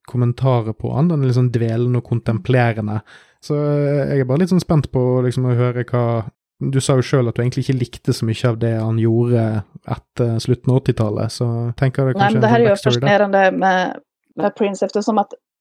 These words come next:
Speaker 2: man måste ju komma ihåg att för oss Prince-fans så hade det ju då inte kommit en platta på i varje fall tio år.
Speaker 1: Mm.
Speaker 2: Alltså, vissa, jag på, vill ju säga ännu längre,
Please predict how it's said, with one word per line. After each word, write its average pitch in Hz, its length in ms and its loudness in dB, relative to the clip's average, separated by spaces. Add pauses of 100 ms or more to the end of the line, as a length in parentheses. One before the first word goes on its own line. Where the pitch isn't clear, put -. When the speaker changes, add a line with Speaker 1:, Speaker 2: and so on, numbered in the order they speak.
(140)
Speaker 2:
man 208 140 0
måste 240 180 -2
ju - 40 0
komma 247 240 0
ihåg 285 380 2 (100)
att 214 160 0 (140)
för - 140 -8
oss 233 200 -10 (180)
Prince-fans 254 640 -2 (440)
så 196 100 2
hade 202 180 2
det - 20 -2
ju 185 80 0
då 208 120 0
inte 180 160 -6
kommit 202 400 -8
en 247 60 2
platta 180 320 -6
på 180 300 -2 (260)
i 196 120 -4
varje 190 340 0
fall 185 220 -6
tio 190 340 -4
år. 190 320 0 (140)
Speaker 1:
Mm. 147 200 -8
Speaker 2:
Alltså, 214 200 -2
vissa, 208 520 -2
jag 254 240 4
på, 214 120 0 (440)
vill 190 220 -2
ju 170 80 0
säga 165 300 0
ännu 175 200 0
längre, 151 400 -6